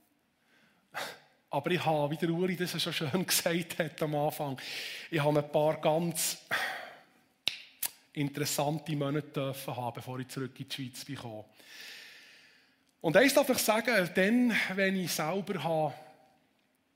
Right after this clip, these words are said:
wenn es selber nicht mehr gegangen ist, wenn ich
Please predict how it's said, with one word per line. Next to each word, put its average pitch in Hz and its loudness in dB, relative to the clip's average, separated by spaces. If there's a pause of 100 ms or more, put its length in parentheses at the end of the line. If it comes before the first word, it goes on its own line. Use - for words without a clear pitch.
(760)
wenn - -6
es - -10 (400)
selber 143 -6
nicht 143 -4
mehr 143 -8
gegangen 120 -10
ist, 107 -16 (960)
wenn 135 0
ich 139 -2